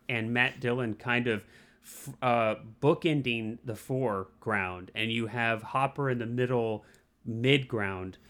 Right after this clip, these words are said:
uh, and it's so beautiful. Um, this deep focus shot. Uh, I think that something like, you know, forty plus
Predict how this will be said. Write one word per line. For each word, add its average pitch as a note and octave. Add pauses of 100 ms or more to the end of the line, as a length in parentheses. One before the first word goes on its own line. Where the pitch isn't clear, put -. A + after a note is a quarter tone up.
(480)
uh, G#2+ (100)
and A2+
it's G#2+
so F#3
beautiful. A2+ (380)
Um, G2+
this G2+
deep B2+
focus B2+
shot. A#2+ (340)
Uh, A2+
I B2+
think D#3
that -
something C#3
like, A2+
you D3
know, G#2+
forty C#3
plus C3